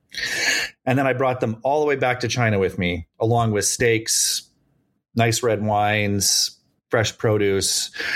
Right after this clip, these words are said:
I don't think I'll be able to keep it for the entire ten days, but I think I'm gonna get through seven or eight days,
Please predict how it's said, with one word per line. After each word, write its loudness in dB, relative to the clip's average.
I 0
don't 0
think -2
I'll 0
be 0
able 2
to 2
keep -2
it -2
for -4
the 4
entire 0
ten 2
days, 2
but 0
I 2
think 0
I'm 0
gonna 2
get -2
through 0
seven 2
or 0
eight 0
days, 2